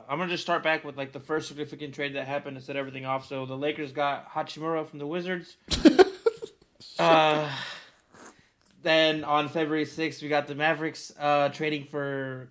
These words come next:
Speaker 1: Kyrie Irving. So the Mavericks get Kyrie Irving and Markieff Morris. The Nets got Spencer Dinwiddie, second go around in Brooklyn, and Dorian Finney-Smith, and some picks.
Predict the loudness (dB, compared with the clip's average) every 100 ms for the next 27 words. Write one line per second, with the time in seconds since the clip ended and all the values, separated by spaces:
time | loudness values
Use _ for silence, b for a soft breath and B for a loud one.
0 | -10 -2 0 0 -2 -2 -2 -4 -6 -4
1 | -2 -2 -2 -2 -2 -6 -10 -10 -4 -4
2 | -2 -6 -8 -10 -12 -12 -10 -2 0 0
3 | -2 -12 b b b -6 0 0 -2 -2
4 | 2 2 2 -2 -4 -2 -4 -4 -2 -2
5 | -2 -2 -4 -10 b b b b _ -20
6 | -6 0 2 0 0 2 2 2 0 -4
7 | -4 -4 -4 -8 -8 -4 0 2 2 0
8 | 0 0 -2 -6 -10 -8 0 2 0 -4
9 | _ b b b _ _ -14 -10 -8 -2
10 | -2 -2 -8